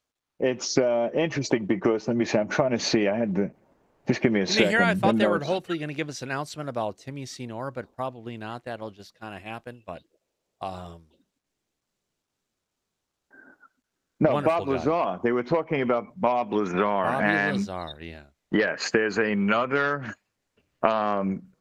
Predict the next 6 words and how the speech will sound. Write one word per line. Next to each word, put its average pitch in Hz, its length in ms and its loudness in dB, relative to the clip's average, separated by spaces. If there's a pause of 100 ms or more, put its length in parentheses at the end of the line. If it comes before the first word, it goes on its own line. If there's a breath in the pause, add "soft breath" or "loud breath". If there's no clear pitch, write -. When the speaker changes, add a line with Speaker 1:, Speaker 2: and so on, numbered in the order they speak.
(640)
Speaker 1:
they're 117 140 4
doing 151 360 2
a, 110 240 2
a 110 160 2
book. 90 380 0 (800)
And 101 760 2